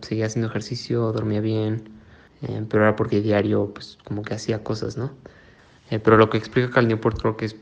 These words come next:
o sea, súper valioso, lo explica mejor que yo. Básicamente dice que cuando eres alumno, por ejemplo, te conviene como tener un, horarios específicos para todas las actividades que son recurrentes. Por ejemplo,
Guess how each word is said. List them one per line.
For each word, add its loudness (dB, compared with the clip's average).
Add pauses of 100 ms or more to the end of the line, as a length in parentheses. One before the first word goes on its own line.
(120)
o -6
sea, -4
súper -6
valioso, -2
lo 0
explica -6
mejor -6
que -4
yo. -2
Básicamente -2
dice -2
que -6 (760)
cuando 2
eres 2
alumno, 4
por 0
ejemplo, 0 (760)
te -2
conviene 0
como -4
tener 2
un, 0
horarios 0
específicos -2
para 0
todas 4
las -2
actividades -2
que -16
son -6
recurrentes. -4
Por -6
ejemplo, 0